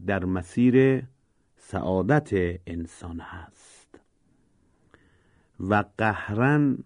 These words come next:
قدری سختی هم داره. جهاد سخته، جهاد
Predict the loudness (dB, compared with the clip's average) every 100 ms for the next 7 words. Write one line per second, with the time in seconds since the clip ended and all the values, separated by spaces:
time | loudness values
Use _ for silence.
0 | _ _ _ _ -10 2 2 4 4 2
1 | 2 -4 -6 -2 0 2 0 0 -2 -4
2 | -10 -20 _ _ _ _ _ _ _ _
3 | _ -16 2 4 4 4 2 2 -2 -12
4 | -16 -20 _ _ _ -6 0 0 0 -8
5 | -6 -6 -8 -18 _ _ _ _ _ _
6 | _ _ _ _ _ _ _ _ _ _
7 | _ _ _ _ _ _ _ 0 2 2
8 | 2 2 0 -6